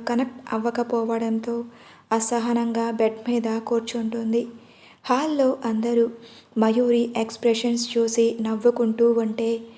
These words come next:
అమృత, "సూర్య, ఇంకా ఎంత టైమ్ పడుతుంది? ఇప్పటికే చాలా టైమ్ అయ్యింది" అని అమృత అనేలోపే మోహన్ వాళ్ళు ఆ ఇంట్లోకి అడుగు పెడతారు.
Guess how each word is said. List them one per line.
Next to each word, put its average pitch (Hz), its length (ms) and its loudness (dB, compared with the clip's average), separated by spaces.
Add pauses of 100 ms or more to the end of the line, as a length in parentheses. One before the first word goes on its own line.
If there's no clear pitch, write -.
(380)
అమృత, 226 540 0 (120)
"సూర్య, 240 520 2 (160)
ఇంకా 233 340 0 (600)
ఎంత 254 220 6
టైమ్ 294 360 2
పడుతుంది? 226 580 0 (400)
ఇప్పటికే 233 560 2
చాలా 240 400 -2
టైమ్ 240 360 -4
అయ్యింది" 226 540 2 (460)
అని 240 380 0 (420)
అమృత 240 380 2 (300)
అనేలోపే 233 800 -2 (480)
మోహన్ 226 540 2
వాళ్ళు 233 500 4 (340)
ఆ 269 140 2
ఇంట్లోకి 233 800 2
అడుగు 220 260 4
పెడతారు. 226 680 -2